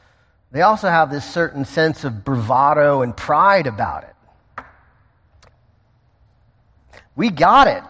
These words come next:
We got this." They believe, and they are thinking,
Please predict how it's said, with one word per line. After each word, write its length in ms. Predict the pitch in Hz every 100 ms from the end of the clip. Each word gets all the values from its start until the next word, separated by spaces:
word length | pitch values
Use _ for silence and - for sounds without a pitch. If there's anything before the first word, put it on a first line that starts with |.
| - -
We 120 | 240
got 440 | 214 202 381 -
this." 460 | 165 113 - - - - _ _ _ _ _ _
They 120 | 156
believe, 720 | 156 160 170 247 208 170 156 - - -
and 100 | 160
they 80 |
are 100 | 185
thinking, 720 | - - 233 - 143 123 139